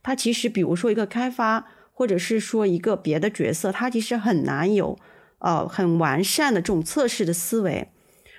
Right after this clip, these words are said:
呃，所以其实如果要团队的人去承担这样的一个职责的话，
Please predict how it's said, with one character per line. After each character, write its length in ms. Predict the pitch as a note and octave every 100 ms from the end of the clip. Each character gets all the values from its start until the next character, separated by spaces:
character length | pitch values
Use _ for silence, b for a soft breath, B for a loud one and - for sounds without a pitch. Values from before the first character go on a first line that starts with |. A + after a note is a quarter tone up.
| b
呃， 200 | F#3 F3+
所 220 | F3 - D#4+
以 160 | A#3+
其 180 | F3+ B3+
实 120 | C4
如 140 | B3+ C4
果 120 | G#3
要 160 | A3
团 400 | F#3 - F3+ G3
队 160 | A#3+ D4+
的 100 | G#3
人 180 | E3+ F3
去 160 | F3
承 300 | F#3+ - F3
担 320 | G3+ A#3 A#3 A#3
这 80 |
样 180 | C#4+ A3
的 120 | F3+
一 120 | E3+ E3
个 380 | G3 F#3 - B B B -
职 260 | E3 F#3+
责 220 | A3 D#3+
的 140 | E3+ E3
话， 380 | G3 E3 -